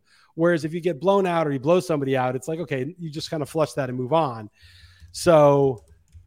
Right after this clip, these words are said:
but at the same time, the Giants are a little dangerous. You know, even without Saquon, you know, Dimes,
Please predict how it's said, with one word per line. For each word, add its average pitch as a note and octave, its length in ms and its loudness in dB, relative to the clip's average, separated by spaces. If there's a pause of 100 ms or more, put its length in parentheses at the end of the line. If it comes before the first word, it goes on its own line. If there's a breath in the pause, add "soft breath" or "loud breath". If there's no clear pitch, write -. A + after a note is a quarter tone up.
(100)
but B3 360 2
at - 60 -20
the G3 60 -12
same A#3+ 220 -2
time, G#3 220 -2
the G3+ 80 -2
Giants G#3 320 -4
are A3 40 -2
a G#3 60 -2
little F3 400 -4
dangerous. C#3 640 -4
You C3+ 60 -8
know, C#3 100 -4
even F3+ 160 0
without F3 280 -2
Saquon, D3+ 580 -2
you C#3 60 -4
know, C#3 100 -2
Dimes, D#3+ 800 -2